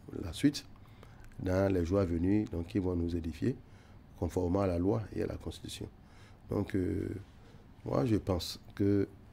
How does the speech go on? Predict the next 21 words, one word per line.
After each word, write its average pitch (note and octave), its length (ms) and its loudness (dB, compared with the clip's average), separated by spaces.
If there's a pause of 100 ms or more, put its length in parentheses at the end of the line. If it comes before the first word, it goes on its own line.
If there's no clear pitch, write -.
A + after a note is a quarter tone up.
(1400)
tout C#3 100 4
ce - 100 -4
qu'on G#2+ 180 8
a F#2+ 80 8
à F2 40 4
faire A2 140 6
aujourd'hui, G2 220 6
nous, G2 220 6
acteurs F#2+ 260 2
politiques, F2+ 480 -2 (520)
c'est F#2 480 2 (600)
de, F#2 180 2 (220)
de, F#2+ 480 2
d'appeler A2+ 420 6 (460)
donc, G#2+ 200 0
au G2+ 80 0
calme. C#3+ 400 4 (460)
C'est F#2 520 4 (640)
de, G2+ 340 6
c'est G#2 120 6
sûr, A#2+ 400 10